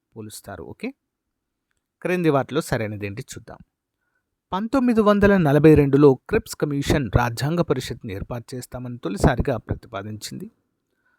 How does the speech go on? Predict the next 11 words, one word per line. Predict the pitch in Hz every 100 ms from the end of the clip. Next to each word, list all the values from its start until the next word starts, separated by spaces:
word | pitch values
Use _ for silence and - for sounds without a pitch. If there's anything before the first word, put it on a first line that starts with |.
| _ -
పంతొమ్మిది | 185 226 233 196
వందల | 147 139 139
నలభై | 127 127 139
ఆరులో | 131 123 131
క్యాబినెట్ | 127 - 180 190 185
కమిషన్ | - 135 131 - 139
సిఫారసు | - 113 131 123 120 123
మేరకు | 113 110 123
రాజ్యాంగ | 107 110 117 107
పరిషత్ | 104 - - 185 -
ఏర్పడింది. | 107 - - -